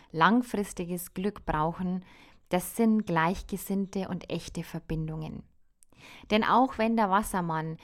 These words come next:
sehr unabhängig wirkt, braucht er Menschen, die ihn verstehen. Er will immer Teil von etwas sein,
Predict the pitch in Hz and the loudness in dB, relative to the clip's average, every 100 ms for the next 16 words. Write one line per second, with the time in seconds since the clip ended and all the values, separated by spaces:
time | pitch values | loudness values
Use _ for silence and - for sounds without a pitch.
0 | - - - 170 - 247 220 190 196 185 | -20 -8 0 0 2 4 4 2 -2 -2
1 | 180 - 190 220 160 - - - 160 180 | -4 -4 2 2 2 -4 -6 -2 0 0
2 | 240 - 190 180 170 202 - 220 190 180 | 0 -6 -4 -4 -4 -4 -2 -2 -2 -4
3 | 202 - 190 - - 208 180 151 170 _ | -6 -4 -10 -8 -4 -2 -2 -4 -12 _
4 | _ - - - - 190 190 247 214 208 | _ -20 -20 -20 -8 0 2 4 2 -2
5 | 196 - 196 214 214 160 165 - 170 160 | -4 -8 -4 0 0 -2 -6 -8 -6 -8
6 | - 156 - 147 143 147 165 | -8 -8 -8 -10 -10 -10 -12